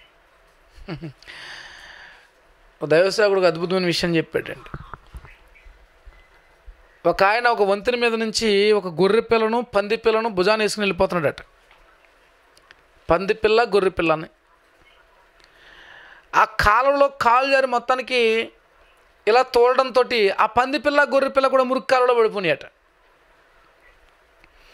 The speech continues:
గొర్రె పిల్ల మాత్రం వెంటనే పైకి వచ్చేసిందట,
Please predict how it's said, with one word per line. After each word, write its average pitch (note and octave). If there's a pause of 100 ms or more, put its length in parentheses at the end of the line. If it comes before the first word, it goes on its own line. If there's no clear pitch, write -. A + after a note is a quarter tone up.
(1200)
గొర్రె G3+
పిల్ల D4
మాత్రం D4+
వెంటనే C#4 (500)
పైకి -
వచ్చేసిందట, D#4+